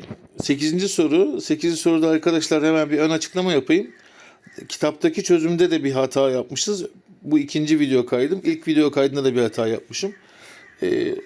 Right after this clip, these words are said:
dolayısıyla kitaptaki kaydı, e, kitaptaki çözümdeki, e, kitaptaki çözümdeki farklılığı dikkate almayın. Onu bir dahaki baskıda değiştireceğiz. İlk baskıyı çözenler için söylüyorum.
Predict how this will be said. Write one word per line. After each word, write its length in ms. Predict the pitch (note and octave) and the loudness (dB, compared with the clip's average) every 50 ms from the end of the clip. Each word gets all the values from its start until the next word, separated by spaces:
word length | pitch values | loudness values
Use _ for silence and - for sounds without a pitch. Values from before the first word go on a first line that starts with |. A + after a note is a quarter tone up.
| - - - _ _ _ _ _ _ - | -16 -20 -20 _ _ _ _ _ _ -2
dolayısıyla 360 | - F3+ F3+ E3 E3 - D#3+ | 2 2 2 2 2 -2 -4
kitaptaki 680 | E3+ - - E3+ E3+ - - E3 - - F3+ F3 E3 - - - _ _ _ | -2 -2 -2 -2 -2 -2 -4 -4 0 2 2 2 2 0 -4 -14 _ _ _
kaydı, 500 | - D#3+ D#3 E3 D#3+ D#3 D#3+ E3+ - - - - _ _ _ _ _ _ _ - | -4 0 2 2 4 4 4 2 2 0 -4 -12 _ _ _ _ _ _ _ -12
e, 120 | - - - | -12 -12 -10
kitaptaki 560 | - - D3+ D3 D3 - D#3+ D#3 - E3 D3+ - - _ _ - - - - | -6 -4 -2 -2 -2 -2 -4 -4 -2 -6 -8 -8 -14 _ _ -20 -20 -18 -6
çözümdeki, 920 | - - D#3 D3 C#3 D3+ D#3 D#3+ D#3 D3 D#3 D#3 D3+ - F3 D#3+ C3 A#2 A#2 - _ _ - - _ _ _ _ _ _ - | 0 2 2 2 2 -2 -4 -4 -2 0 -2 -2 0 0 0 0 0 -2 -6 -10 _ _ -20 -20 _ _ _ _ _ _ -8
e, 60 | - - - A#2+ - - - - - - | -8 -6 -6 -6 -6 -6 -8 -10 -12 -10
kitaptaki 460 | - - C#3+ C#3 - - D3 D3+ D3 | -6 -4 -4 -4 -4 -6 -8 -6 -2
çözümdeki 520 | - D#3 D3 C#3 C#3+ D3 C3+ C3+ - C3+ | 0 0 0 0 -2 -4 -6 -8 -8 -8
farklılığı 460 | C3 - D3 D3 C#3+ - D#3 F3+ F3+ | -4 -2 -2 -2 -2 0 2 2 2
dikkate 300 | D3+ - - D3 D3 F3 | 2 0 -2 -2 0 0
almayın. 420 | F3 F3 D#3+ D3 D3 F3+ A3+ C4+ A3 - - - - - _ _ | 0 0 0 -2 -4 -6 -6 -8 -12 -18 -20 -20 -20 -20 _ _
Onu 140 | - D3+ D3+ | -8 -2 0
bir 100 | D3 D3 | 0 2
dahaki 260 | D3+ D3 D3+ - D#3+ | 2 2 2 2 0
baskıda 400 | C#3+ C#3 C#3 - - - F#3+ F3+ | 0 0 -2 -2 0 0 2 2
değiştireceğiz. 680 | D#3+ D3 C3+ - - - C3+ A#2+ B2 G#2+ - - - - _ _ _ _ _ _ _ _ _ - - - - - - - - - - - - - - - - - - - - - - _ _ - - - _ - - | 2 2 0 -2 -6 -8 -4 -2 -2 -4 -4 -8 -14 -20 _ _ _ _ _ _ _ _ _ -20 -20 -20 -20 -20 -20 -20 -20 -20 -20 -20 -20 -20 -20 -20 -20 -20 -20 -20 -20 -20 -20 _ _ -20 -20 -20 _ -8 -4
İlk 220 | - - - - | -4 -4 -4 -2
baskıyı 320 | - - - - - C#3 C3+ | -4 -4 -2 -2 -2 0 2
çözenler 400 | C#3 C3 B2+ C3 C3 C3 C3+ C3 | 2 2 2 2 2 2 0 -2
için 180 | C3 - B2+ | 0 -2 -4
söylüyorum. 560 | A#2+ - - B2 A#2+ B2 C#3 D#3 F#3 F#3+ G3 | -4 -2 -2 -2 0 2 2 2 0 -2 -4